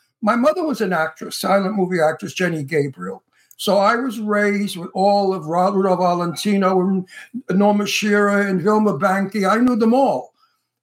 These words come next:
And my parents, my mother came here in nineteen fifty, and she dragged my grandmother and I to California, and we went to see Valentino's house that was being torn down. We went to the cemetery,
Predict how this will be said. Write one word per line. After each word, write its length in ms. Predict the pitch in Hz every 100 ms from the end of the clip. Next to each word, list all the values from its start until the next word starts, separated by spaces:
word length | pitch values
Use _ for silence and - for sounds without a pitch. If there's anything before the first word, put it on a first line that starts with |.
| -
And 400 | 196 185 185 226 _ _ _ _ -
my 120 | 185
parents, 680 | 185 233 226 220 - - -
my 140 | 180
mother 280 | 185 240 233
came 320 | - 214 214
here 200 | 190 180
in 140 | 180 175
nineteen 500 | 180 185 185 175 151
fifty, 500 | - 240 - 147 139
and 120 | 139
she 180 | - 151
dragged 320 | 196 185 180
my 160 | 160 180
grandmother 460 | 185 202 190 165
and 100 | 160
I 260 | 147 147 - _ _ _ _ _ -
to 60 |
California, 800 | - 175 165 160 214 220 190 147 - - _ _ _ -
and 120 | 175
we 100 | 180
went 220 | 190 196
to 80 | 202
see 140 | -
Valentino's 760 | 170 175 170 170 - 180 170 165
house 260 | 170 151 -
that 120 | -
was 100 | 143
being 300 | 156 156 143
torn 340 | - 156 151
down. 360 | 156 151 175 208 _ _ _ -
We 60 |
went 220 | 185 202 202
to 60 |
the 120 | 175
cemetery, 800 | 165 208 208 190 185 180 175 160